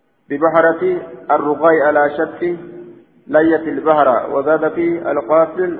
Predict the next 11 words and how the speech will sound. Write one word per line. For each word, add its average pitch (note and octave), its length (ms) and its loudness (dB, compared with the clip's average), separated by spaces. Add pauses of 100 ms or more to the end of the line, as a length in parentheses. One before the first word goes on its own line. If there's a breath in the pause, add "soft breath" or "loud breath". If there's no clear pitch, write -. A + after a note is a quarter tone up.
(100)
والمقتول D3 520 -4
منهم". D3+ 360 -4 (600)
وأما D3 260 0
كثير D#3 320 -4
بن D#3 180 -2
عبيد D#3+ 380 0
ومحمد D#3 600 0 (180)
فقال D#3 400 0
في D#3 200 -4
روايتهما D#3+ 480 0
إنه D3+ 440 -2